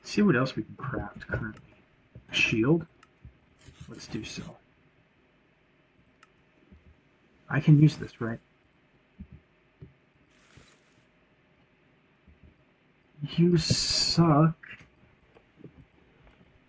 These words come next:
<sighs> You actually... Oh my gosh, I hate that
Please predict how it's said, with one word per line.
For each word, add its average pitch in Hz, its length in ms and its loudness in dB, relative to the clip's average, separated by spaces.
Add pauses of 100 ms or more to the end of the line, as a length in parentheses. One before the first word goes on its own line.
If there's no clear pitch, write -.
(880)
<sighs> - 320 -6 (2500)
You 165 200 10
actually... 143 760 0 (1600)
Oh 175 40 -4
my 175 220 4
gosh, 147 420 2
I 117 60 -2
hate 156 500 2
that 135 480 -2